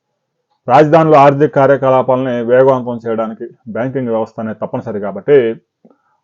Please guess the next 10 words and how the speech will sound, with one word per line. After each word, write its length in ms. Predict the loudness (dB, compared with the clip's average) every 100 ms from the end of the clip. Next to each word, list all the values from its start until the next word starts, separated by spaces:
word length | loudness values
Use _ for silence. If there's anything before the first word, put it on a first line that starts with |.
| -8
ఆయా 160 | -6
ప్రాంతాల్లో 720 | -6 -4 -4 -4 -4 -2 0
ఈ 60 | -2
బ్యాంకులన్నీ 540 | -4 -8 -8 -8 -8
రాబోతా 420 | -8 -10 -12 -18 -20
ఉన్నాయి. 260 | -20 _ _ _ -20
ఇప్పటికే 560 | -10 0 4 4 4 0
సీఆర్డీఏ 580 | 0 2 2 2 0 2
రాష్ట్ర 300 | -2 -6 -10
ప్రభుత్వం 480 | -10 -10 -12 -14